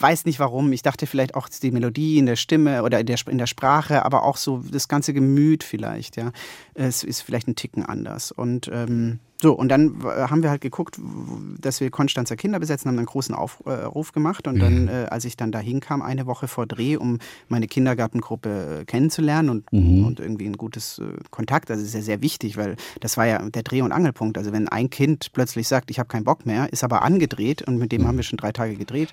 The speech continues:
Speaker 2: Ja.
Speaker 1: äh, und hat keinen Bock mehr, dann sagt die Mutter natürlich, „Nee, also wenn, wenn, ich kann das ja nicht zwingen.“
Speaker 2: Ja, ja,
Speaker 1: Und dann
Speaker 2: klar.
Speaker 1: hast du natürlich als Filmproduktion ein großes Problem. <laughs> Und, äh, deswegen ist natürlich der gute Kontakt und das gute Verhältnis besonders wichtig gewesen. Und da hat sich eben herausgestellt, dass einige Kinder,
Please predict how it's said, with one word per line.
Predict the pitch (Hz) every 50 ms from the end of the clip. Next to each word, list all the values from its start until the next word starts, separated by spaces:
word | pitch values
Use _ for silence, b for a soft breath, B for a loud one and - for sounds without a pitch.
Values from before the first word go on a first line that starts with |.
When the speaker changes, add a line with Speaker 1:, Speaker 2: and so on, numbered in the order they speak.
| B B B B 95 64 123 -
Speaker 2:
Ja. | 131 127 123
Speaker 1:
äh, | -
und | - 123
hat | 113 127 -
keinen | - 120
Bock | 113 156 - -
mehr, | 151 123
dann | 95 113 117 110 101
sagt | - - 110 - -
die | 110
Mutter | 110 113 - 117
natürlich, | 113 104 - - 110 104 - -
„Nee, | 110 110 104 104
also | - - 101 - - -
wenn, | 104 104 95 101 98
wenn, | - 95 - -
ich | - - -
kann | - 107 107
das | 104 -
ja | - 98
nicht | 107 110 -
zwingen.“ | - 175 170 135 101 - _ B B B
Speaker 2:
Ja, | 82
ja, | 73 76 73 71 78 87
Speaker 1:
Und | 120 123
dann | 113 117
Speaker 2:
klar. | 101
Speaker 1:
hast | 101 123 - -
du | 156
natürlich | 151 143 - 160 147 139 139
als | 110 -
Filmproduktion | - - 120 110 - - 117 127 135 - 147 147
ein | 143
großes | - - 135 - - -
Problem. | - - 175 180 175 220 202 110 107 107 -
<laughs> | - - - - - B B B B B B B B B B B -
Und, | 127 131 123 123 113 -
äh, | - 120 120 117
deswegen | 110 123 123 - 143 135 127 127 90
ist | 107 123 - -
natürlich | 123 120 127 127 113 - 127 113
der | - 120
gute | 107 120 113 107 107
Kontakt | - 107 98 - 165 185 - -
und | 131 117
das | 110 -
gute | - 123 120
Verhältnis | - - 104 110 135 135 131 -
besonders | - - 123 113 107 -
wichtig | - 123 131 - - -
gewesen. | 160 160 170 180 165
Und | 131 113
da | 113 104 127
hat | 147 -
sich | - 143 -
eben | 135 131 117
herausgestellt, | 110 104 113 110 - - - - 135 - - 151 151 -
dass | 123 120
einige | - - - 117 123 123 123 120
Kinder, | - - 104 113 110 117 135